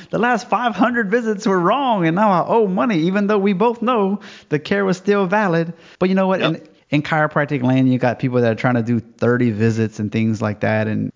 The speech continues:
Speaker 1: you don't even have the documentation to approve twelve. That's a problem in lots of different matters, so I could see why, you know, they would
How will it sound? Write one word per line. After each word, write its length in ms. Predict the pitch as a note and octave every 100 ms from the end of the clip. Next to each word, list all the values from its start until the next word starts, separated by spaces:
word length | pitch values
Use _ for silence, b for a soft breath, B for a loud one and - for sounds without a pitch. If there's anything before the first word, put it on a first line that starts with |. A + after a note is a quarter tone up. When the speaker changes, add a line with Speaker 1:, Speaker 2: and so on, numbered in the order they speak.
| _
Speaker 1:
you 120 | B2+
don't 240 | B2 C3+ C3+
even 240 | B2+ A#2+
have 220 | A#2+ B2
the 80 | A2+
documentation 800 | G#2 A2+ A2+ G#2+ G2 A2 - G#2
to 100 | G2+
approve 440 | F2+ C3 B2 A2
twelve. 520 | - C#3 C3 G#2 G#2+ B B B
That's 180 | - F#3
a 40 | C#3
problem 680 | - F3+ C#3+ A#2 A2+ A#2+ - _
in 120 | -
lots 220 | C3 D#3+ D#3
of 100 | B2
different 300 | B2+ A#2 A2
matters, 440 | B2 C#3+ A2+ A2
so 80 | C3
I 80 | A#2
could 140 | A#2
see 160 | - B2+
why, 180 | A#2
you 100 | A2+
know, 100 | A2+
they 120 | A2 A2
would 280 | A2 G#2+